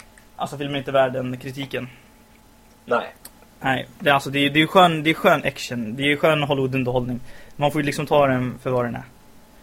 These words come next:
Speaker 2: Precis.
Speaker 1: Men den, men den har ju fortfarande grejer att leva upp till. Alltså, i jämförelse med ettan.
Speaker 2: Alltså, samtidigt, förlåt för att avbryta, Hannes, men man
Speaker 1: Nej,
Speaker 2: måste ju,
Speaker 1: lugnt.
Speaker 2: man förstår ju ändå, liksom,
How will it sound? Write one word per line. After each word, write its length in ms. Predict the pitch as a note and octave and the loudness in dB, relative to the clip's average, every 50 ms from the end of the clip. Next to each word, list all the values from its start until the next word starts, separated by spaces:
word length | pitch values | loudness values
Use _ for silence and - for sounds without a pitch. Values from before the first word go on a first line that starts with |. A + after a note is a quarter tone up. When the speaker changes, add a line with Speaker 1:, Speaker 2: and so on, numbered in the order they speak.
| - - | -14 -10
Speaker 2:
Precis. 260 | - A#2+ - B2 A#2 | -10 -8 -6 -4 -2
Speaker 1:
Men 80 | B2 C3+ | 0 2
den, 120 | C#3+ D3 C3 | 2 2 0
men 240 | - - D3 C#3+ C#3+ | 0 -4 -2 0 2
den 80 | D3 D3+ | 4 6
har 100 | E3 D#3+ | 6 6
ju 60 | D#3 | 4
fortfarande 360 | D#3 D#3 - - C#3 B2 B2+ | 2 -2 -2 -2 0 0 0
grejer 280 | C3 C3 C3 B2+ B2+ B2 | 2 4 6 6 4 4
att 60 | B2 | 4
leva 160 | B2 B2 C#3 | 2 4 4
upp 140 | C#3+ C#3 - | 4 2 2
till. 220 | - A#2+ A#2+ A2+ B2+ - - - - - - - - - - - - - | -4 -8 -8 -8 -8 -14 -18 -20 -20 -20 -20 -20 -20 -20 -20 -20 -20 -18
Alltså, 300 | - - C3 B2 A#2+ B2+ - - - - - - - _ _ _ - | -10 -4 -2 -2 -2 -4 -8 -14 -20 -20 -20 -20 -20 _ _ _ -10
i 80 | - C#3 | -4 0
jämförelse 360 | C#3 C3+ C3 C3 B2 - B2+ | 0 0 2 0 0 0 0
med 120 | B2 B2 B2 | 0 -2 -2
ettan. 220 | - C3 B2 B2 - - - - - - - - - - - - - - - - - - | -4 -8 -8 -8 -10 -14 -20 -20 -16 -14 -14 -14 -16 -18 -20 -20 -20 -20 -20 -20 -6 -4
Speaker 2:
Alltså, 180 | C#3 C3+ D#3 D3+ | -2 -2 -2 2
samtidigt, 680 | - F#3 E3+ F3 - D#3 C#3 C#3 C#3+ - - - - C#3 | 4 4 4 4 4 2 0 0 -2 -6 -10 -16 -14 -8
förlåt 300 | - D#3+ E3 D#3+ D3 C#3+ | 0 4 6 6 6 4
för 100 | - C3+ | 4 4
att 160 | C#3 B2 D3+ | 6 8 8
avbryta, 340 | D3 C#3+ B2+ A2+ - - A2 | 8 6 4 -2 0 2 2
Hannes, 300 | G#2+ A2 A2 A#2 A#2 - | 2 2 0 -4 -4 -4
men 180 | C3+ C3+ C#3 C#3 | -6 -4 0 2
man 100 | C#3+ C#3+ | 4 4
Speaker 1:
Nej, 140 | D3 D#3+ | 4 4
Speaker 2:
måste 60 | D3 D3 C#3+ | 4 2 0
ju, 60 | B2+ A2+ - - - - - - - - | 0 -2 -6 -16 -20 -20 -20 -16 -12 -10
Speaker 1:
lugnt. 260 | B2 C3 B2 - C3 | -8 -8 -8 -4 2
Speaker 2:
man 180 | C#3+ C#3+ C#3+ C#3 | 2 2 2 2
förstår 460 | - - - - F3+ D#3+ C#3 B2+ A#2+ | 0 -8 -4 -2 0 2 4 4 4
ju 80 | B2+ | 4
ändå, 240 | C#3+ E3+ F#3 F3+ D#3 | 4 4 4 2 2
liksom, 460 | C3+ C3 A#2 - - C3 B2 B2+ B2 | 0 0 0 0 2 2 0 0 -4